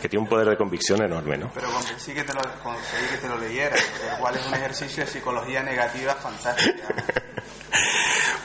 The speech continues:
Speaker 1: Pues nada, Iván, eh, no sé, cuéntanos un poco. Eh, sabemos que, que has leído el libro y, y que has estado, además, durante un, eh, todo el proceso de escritura del libro muy, muy cerca de los autores.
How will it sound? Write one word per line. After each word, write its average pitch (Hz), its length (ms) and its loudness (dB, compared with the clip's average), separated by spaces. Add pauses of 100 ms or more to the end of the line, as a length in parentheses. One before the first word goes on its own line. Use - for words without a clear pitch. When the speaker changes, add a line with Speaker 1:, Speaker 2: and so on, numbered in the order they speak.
Speaker 1:
Pues 113 200 6
nada, 110 280 4
Iván, 101 440 4
eh, 98 440 4 (1080)
no 98 280 4
sé, 85 540 0
cuéntanos 139 380 2
un 110 120 2
poco. 87 460 6
Eh, 85 400 6
sabemos 107 600 4
que, 92 460 4
que - 80 0
has 87 100 -2
leído 85 240 4
el 82 100 2
libro 139 520 4
y, 82 600 2
y 80 60 0
que 90 180 2
has 90 100 -2
estado, 90 640 4
además, 85 540 4
durante 85 480 2
un, 82 320 2
eh, 65 280 2 (460)
todo 92 140 4
el 90 120 2
proceso 85 460 2
de 80 60 4
escritura 87 420 2
del 82 160 4
libro 87 240 6
muy, 87 320 4
muy 87 180 4
cerca - 280 2
de 85 60 4
los 80 100 0
autores. 98 520 2